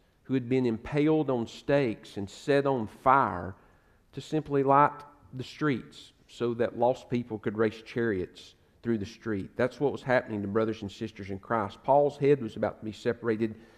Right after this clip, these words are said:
from his body. He said, "For I am already being poured out as a drink offering. The time of my departure is at hand." He was fixing to step into the presence of the Lord.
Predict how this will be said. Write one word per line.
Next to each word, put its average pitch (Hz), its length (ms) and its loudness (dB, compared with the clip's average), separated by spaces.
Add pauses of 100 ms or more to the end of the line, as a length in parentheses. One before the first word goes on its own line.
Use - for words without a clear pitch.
(240)
from 110 120 -4
his 113 220 -4
body. 107 580 0 (460)
He 127 80 -4
said, 123 240 0
"For 127 100 4
I 147 100 8
am 139 140 4
already 135 360 4
being 120 220 0
poured 135 400 0
out 127 220 4
as 107 80 -10
a 107 40 -4
drink 117 380 -2
offering. 101 280 -6
The 101 60 -8
time 135 180 2
of 123 100 -2
my 120 120 2
departure 104 880 -2 (200)
is 98 180 -6
at 101 80 -6
hand." 101 400 -4
He 107 60 -10
was 107 100 -10
fixing - 340 -10
to 104 80 -8
step 113 200 -4
into 110 140 -6
the 98 60 -12
presence 110 380 -4
of 107 80 -8
the 104 60 -8
Lord. 113 220 -2